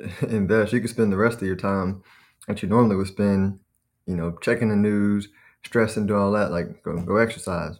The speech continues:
go run, go have fun, go figure out how to make some more money, go be happy. But investing is not that, uh, not that complicated of a topic. It, you know, it seems super sexy. We, you know, we like to think it's like Vegas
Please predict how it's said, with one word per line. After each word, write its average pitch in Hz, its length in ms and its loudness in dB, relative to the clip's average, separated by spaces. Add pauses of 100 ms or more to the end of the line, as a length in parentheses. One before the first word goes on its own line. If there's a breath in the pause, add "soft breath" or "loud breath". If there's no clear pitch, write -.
(140)
go 101 80 0
run, 98 460 0
go 98 100 -2
have 98 260 0
fun, 87 340 -2 (400)
go 101 80 -4
figure 107 200 4
out 104 60 4
how 104 60 2
to 98 40 2
make 101 180 2
some 98 140 -2
more 92 140 0
money, 90 340 -2 (420)
go 98 140 0
be 101 140 0
happy. 98 440 0
But 95 260 -4 (420 soft breath)
investing 113 460 2
is 92 120 -2
not 98 360 0
that, 87 280 -4 (180)
uh, - 380 -10
not 98 260 -2
that 92 160 -4
complicated 85 460 -6
of - 80 -12
a 73 60 -18
topic. - 380 -12 (460)
It, - 220 -2
you - 80 -2
know, 92 120 0
it 101 100 -2
seems 120 400 4
super 98 220 -4
sexy. 92 500 -4 (300)
We, 101 120 -2 (300)
you 95 80 -4
know, 90 100 -2
we 92 80 -2
like 101 200 0
to - 60 -20
think 85 140 -8
it's 87 120 -8
like 90 160 -4
Vegas 95 460 -4